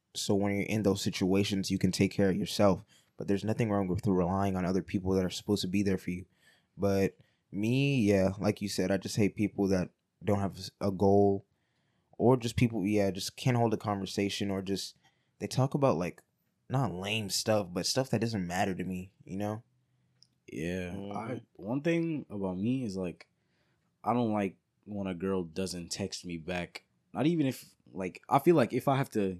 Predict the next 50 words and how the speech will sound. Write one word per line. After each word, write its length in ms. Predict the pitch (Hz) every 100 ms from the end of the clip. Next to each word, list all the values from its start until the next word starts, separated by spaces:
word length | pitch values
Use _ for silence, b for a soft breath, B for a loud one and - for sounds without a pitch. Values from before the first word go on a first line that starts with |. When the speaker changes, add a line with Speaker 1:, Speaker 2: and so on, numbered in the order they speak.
| -
Speaker 2:
keep 220 | - 127
texting 360 | - 127 101 90
her 160 | 113
first, 400 | 117 113 143 160 - -
Speaker 1:
Mm-hmm. 260 | 117 117 120 _ _ _ -
Speaker 2:
then 480 | 104 101 92 87 101
nah, 280 | 95 85
like, 240 | 80 80 82
that's 160 | - 117
Speaker 1:
Oh, 80 | 135
Speaker 2:
not 120 | 92
cool 40 | -
to 60 |
me. 60 | 113
Speaker 1:
facts. 420 | 101 87 87 - _ -
Yeah. 280 | 110 104 92 - _ -
After, 240 | - - 143
like, 160 | 127
the 60 | 113
first 400 | - 117 - -
three, 240 | - 123 120
two, 280 | - 120 -
two 160 | - 131
or 60 | 123
three 180 | 120
times, 420 | 113 113 120 127 - B B B
you 140 | 113
won't 200 | 113 98
catch 240 | - 101 92
me 80 | 95
texting 380 | 95 - 95
back. 240 | 92 90 - _ _ _ _ _ -
Or 140 | 117
not 160 | 113 107
texting 320 | 120 107 110
back, 320 | 101 95 _
texting 400 | - 117 - 98
first, 520 | - 107 95 - - - _ _ _ -
Speaker 2:
I 40 |
Speaker 1:
necessarily. 560 | 92 92 107 104 98 - _ _ -
Speaker 2:
and 80 |
I 40 | 92
Speaker 1:
'Cause 100 | 104
Speaker 2:
hate 100 | 127
Speaker 1:
it 20 |
Speaker 2:
when 160 | 127 113
a 60 |
girl 280 | 92 101 104
is 160 | 101 90
like, 400 | 90 90 78